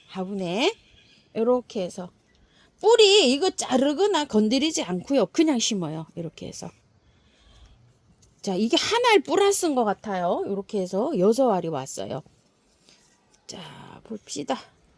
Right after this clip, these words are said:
요렇게 해가지고 제가 이만 원으로 알고 왔어요. 자, 요렇게 해서 넣으세요, 일단. 자, 넣고 흙은, 어, 요거 이제 겨울에 제가 나중에 꽃을 보고 그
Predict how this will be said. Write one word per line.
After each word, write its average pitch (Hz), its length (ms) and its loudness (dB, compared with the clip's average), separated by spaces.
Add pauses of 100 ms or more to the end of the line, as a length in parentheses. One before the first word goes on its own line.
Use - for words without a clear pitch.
(160)
요렇게 - 340 -16
해가지고 302 680 -8 (580)
제가 226 280 -2
이만 370 560 4
원으로 190 480 0
알고 175 320 -4
왔어요. 170 640 -6 (200)
자, 151 500 -20 (1300)
요렇게 220 360 4
해서 160 240 -8 (720)
넣으세요, 214 460 6
일단. 220 400 0 (480)
자, 185 240 -2
넣고 330 380 4
흙은, 302 840 6 (880)
어, 196 240 -2
요거 269 280 2
이제 302 140 -4
겨울에 254 760 2
제가 214 720 0 (360)
나중에 240 360 -4
꽃을 320 440 -2
보고 240 580 2
그 196 280 -2